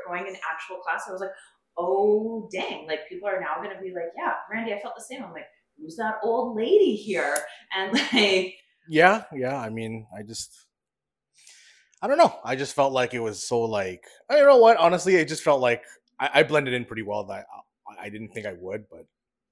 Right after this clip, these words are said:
Speaker 2: kinda just happened, I guess. It just, you kinda find your, like, people, and then you kinda just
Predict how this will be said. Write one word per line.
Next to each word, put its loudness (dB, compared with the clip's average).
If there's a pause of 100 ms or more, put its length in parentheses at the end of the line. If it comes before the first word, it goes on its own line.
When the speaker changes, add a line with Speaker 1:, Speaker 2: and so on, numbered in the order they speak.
(260)
Speaker 2:
kinda -8
just -14
happened, -18
I -16
guess. -16
It -20
just, -20 (360)
you -12
kinda 4
find -4
your, -2
like, -6
people, -4
and -8
then -12
you -14
kinda -14
just -18